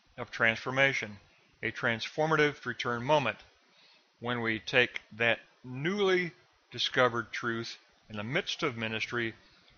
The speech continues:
and re-internalize it and imprint the heart with the person of Jesus Christ.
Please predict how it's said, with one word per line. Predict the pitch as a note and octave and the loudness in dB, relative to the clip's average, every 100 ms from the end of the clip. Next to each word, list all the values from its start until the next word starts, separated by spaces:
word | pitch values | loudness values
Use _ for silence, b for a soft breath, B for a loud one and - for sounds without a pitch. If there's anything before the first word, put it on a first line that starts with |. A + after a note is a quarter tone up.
| - | -10
and | A2 G#2 | -8 -4
re-internalize | C3 C3 B2+ G#3+ F#3 B2 A#2 A2+ | 0 -2 0 0 4 6 4 4
it | A#2 - _ _ - | -2 -4 _ _ -6
and | A2+ C3+ | -4 0
imprint | E3 - D#3 D#3 | 0 2 -2 0
the | C#3+ | -2
heart | B2+ A2+ A2+ - - - B B _ | 4 4 4 -2 -20 -20 B B _
with | A#2 A#2 | -14 -12
the | A2+ | -6
person | A#2+ A2+ - | -2 -2 -2
of | A2 | -4
Jesus | A2+ A2+ A2 - | -4 -4 -4 -2
Christ. | C#3+ C3+ G#2 - - | 2 4 2 -2 -6